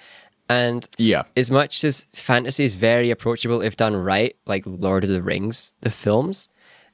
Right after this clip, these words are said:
Speaker 1: it's also not very established as a genre in T V.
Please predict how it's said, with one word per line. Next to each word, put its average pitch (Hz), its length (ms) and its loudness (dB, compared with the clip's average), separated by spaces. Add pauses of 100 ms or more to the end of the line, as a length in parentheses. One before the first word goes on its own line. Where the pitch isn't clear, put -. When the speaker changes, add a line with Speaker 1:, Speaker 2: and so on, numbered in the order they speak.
(400)
Speaker 1:
it's 120 180 -2
also 123 640 2 (280)
not 113 340 2
very 113 300 2
established 101 720 -2 (240)
as 104 140 0
a 101 60 2
genre 101 360 0
in 95 120 -4
T 104 320 -4
V. 98 460 -4